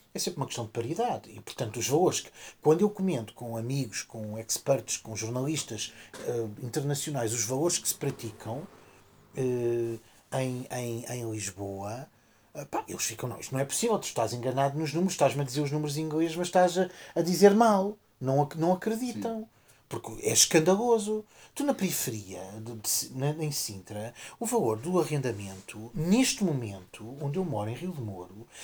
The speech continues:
Speaker 1: está ao nível da zona nobre de Lisboa, Chiado, há cinco anos atrás. Uma casa de cem metros quadrados ronda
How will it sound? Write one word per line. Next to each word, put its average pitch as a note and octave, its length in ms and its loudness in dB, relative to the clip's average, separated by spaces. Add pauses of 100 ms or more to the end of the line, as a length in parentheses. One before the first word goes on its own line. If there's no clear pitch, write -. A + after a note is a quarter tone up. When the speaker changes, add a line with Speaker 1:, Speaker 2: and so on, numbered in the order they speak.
(120)
Speaker 1:
está - 380 8
ao G#3+ 240 8
nível B2 760 0 (340)
da A#3 140 6
zona A#3 380 6
nobre C#3 420 4
de F#3 80 -4
Lisboa, C#3+ 440 0
Chiado, C#3+ 640 4
há G3+ 40 2
cinco B3+ 320 -2
anos B3+ 180 0
atrás. C4 800 -4 (1160)
Uma C4+ 160 2
casa C3 260 0
de - 40 2
cem A3+ 140 2
metros C#3+ 260 0
quadrados G#2 760 -4
ronda F#3 540 -2